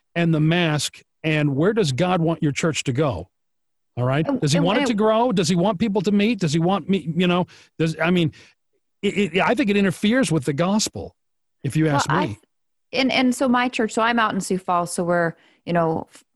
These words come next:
Speaker 2: far more conservative than most of the other states. We've got a lot more freedoms, but our church took it to,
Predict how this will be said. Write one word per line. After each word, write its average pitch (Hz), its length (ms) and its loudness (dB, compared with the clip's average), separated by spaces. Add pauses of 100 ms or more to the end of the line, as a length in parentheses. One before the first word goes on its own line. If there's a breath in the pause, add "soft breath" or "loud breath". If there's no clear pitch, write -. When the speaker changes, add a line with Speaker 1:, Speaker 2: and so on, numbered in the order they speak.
(160)
Speaker 2:
far 208 220 -2
more 185 180 2
conservative 165 600 -2
than 156 340 0
most 165 200 0
of - 40 -10
the 170 100 0
other 156 160 0
states. 156 380 -4
We've 156 140 -4
got 156 140 0
a 156 40 -2
lot 156 160 -2
more 165 160 -2
freedoms, 160 520 -2
but 147 300 -4 (400 soft breath)
our 226 200 0
church 185 420 -4
took - 180 -4
it - 200 -6
to, 165 440 -2